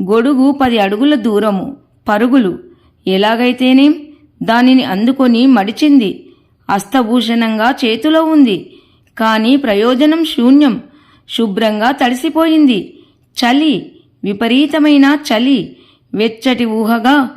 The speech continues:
మధుకర్ ఆలోచన. ఎలా ఉంటాడు? తెలుగు లెక్చరర్లా ఎర్రగా ఉంటాడా? అందంగా ఉంటాడా? అయినా అతను ఎలా ఉంటే ఏం?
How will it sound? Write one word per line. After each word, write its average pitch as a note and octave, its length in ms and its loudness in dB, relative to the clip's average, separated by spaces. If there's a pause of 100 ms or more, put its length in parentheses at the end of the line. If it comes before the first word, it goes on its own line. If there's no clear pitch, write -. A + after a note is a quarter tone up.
(340)
మధుకర్ G#3 500 -2 (100)
ఆలోచన. C4 720 0 (460)
ఎలా A3 300 -2
ఉంటాడు? D#4 640 0 (480)
తెలుగు A3 260 -2
లెక్చరర్లా C#4 640 0
ఎర్రగా A3+ 500 0
ఉంటాడా? C#4 640 2 (500)
అందంగా C#4+ 560 2
ఉంటాడా? C#4+ 680 2 (480)
అయినా C4 520 2 (420)
అతను D4 280 0
ఎలా G3 360 2
ఉంటే C4+ 460 2
ఏం? D4 320 4